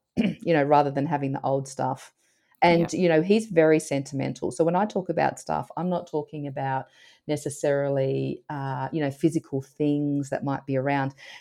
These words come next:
Speaker 1: These are things in boxes, you know, or like,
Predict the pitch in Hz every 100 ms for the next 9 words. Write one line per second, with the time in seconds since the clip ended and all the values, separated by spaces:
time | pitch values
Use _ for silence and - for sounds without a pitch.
0 | - 214 202 - 156 139 127 123 135 -
1 | - 120 120 127 - 143 135 135 131 -
2 | 139 135 131 143 143 -